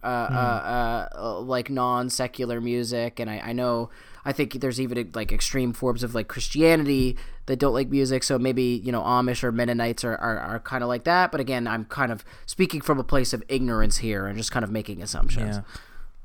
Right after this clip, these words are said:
Speaker 2: For sure. I wouldn't s-, I wouldn't purport to know exactly why,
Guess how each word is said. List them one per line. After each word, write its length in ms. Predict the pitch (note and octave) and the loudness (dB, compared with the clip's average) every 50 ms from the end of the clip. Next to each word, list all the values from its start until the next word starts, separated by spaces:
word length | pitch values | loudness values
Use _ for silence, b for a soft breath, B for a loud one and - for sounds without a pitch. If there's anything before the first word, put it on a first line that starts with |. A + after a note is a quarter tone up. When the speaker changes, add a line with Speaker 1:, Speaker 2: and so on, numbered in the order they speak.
| - - - - - _ - - - | -20 -20 -20 -20 -20 _ -20 -6 -2
Speaker 2:
For 120 | - C3+ | 0 0
sure. 320 | - - - A#2+ G#2+ G2+ B B B B B B B B | 0 0 -2 -2 -2 -4 B B B B B B B B
I 120 | - A#2+ B2+ | 0 2 2
wouldn't 240 | C3 C3 B2+ B2 | 4 2 2 0
s-, 120 | - - - | -2 -2 0
I 140 | - B2 B2 | 2 2 4
wouldn't 320 | A#2 B2 B2 A#2 A#2 A2 | 4 2 0 0 -2 -4
purport 320 | - B2 - - B2+ A#2 - | -6 -6 -4 -2 -2 -2 -2
to 80 | - A#2+ | -4 -4
know 160 | A#2 A2+ G#2+ | -4 -2 -2
exactly 460 | G#2+ G#2 A2 A#2 A2 G#2+ - A2 G#2 | -2 0 0 0 0 0 -2 -4 -4
why, 340 | G2 G#2 G#2 G2+ G2+ G#2 G2 | -2 -2 0 0 -2 -2 -4